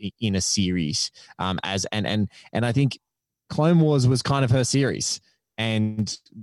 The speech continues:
especially season seven. So I think that it's more likely to me that she's gonna be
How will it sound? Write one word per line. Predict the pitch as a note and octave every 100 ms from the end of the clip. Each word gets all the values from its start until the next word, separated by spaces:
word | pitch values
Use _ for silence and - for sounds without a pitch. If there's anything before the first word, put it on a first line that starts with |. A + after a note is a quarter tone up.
| F#2+ -
especially | A#2 - B2+ B2
season | A2+ A#2+ G#2+ G#2+
seven. | A2 G#2 F2 G1+ -
So | - A#2
I | A#2+
think | C3+
that | A#2+ A2 _ A2+ -
it's | A2+
more | B2+ C3
likely | B2 A#2 A#2+
to | A2
me | A2
that | G#2 G2
she's | - G#2
gonna | A2 G#2
be | G2 G2 F#2+